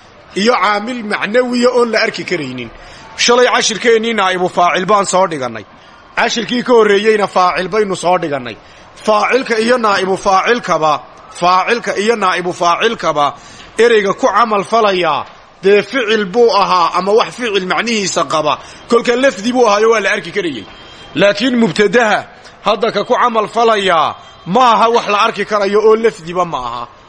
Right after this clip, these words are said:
Waa macnawi ka ku camal falaya. Almubtada'u mubtadihi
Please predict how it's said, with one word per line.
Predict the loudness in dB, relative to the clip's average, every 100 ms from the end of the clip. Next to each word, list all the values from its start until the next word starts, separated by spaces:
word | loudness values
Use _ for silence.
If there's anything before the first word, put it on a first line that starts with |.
| -14 0
Waa | 0
macnawi | 2 0 0 0 0 -2
ka | -4
ku | -2
camal | 0 -2
falaya. | -4 -4 -4 -10 -16 -20 -20 -20 -20 -20 -20 -20 -20 -20 -20 -20 -20 -18 -18 -16 -18 -8 0
Almubtada'u | 2 2 0 0 0 0 2 2 2
mubtadihi | 0 -2 -2 -2 -2 -2 -2 -4 -4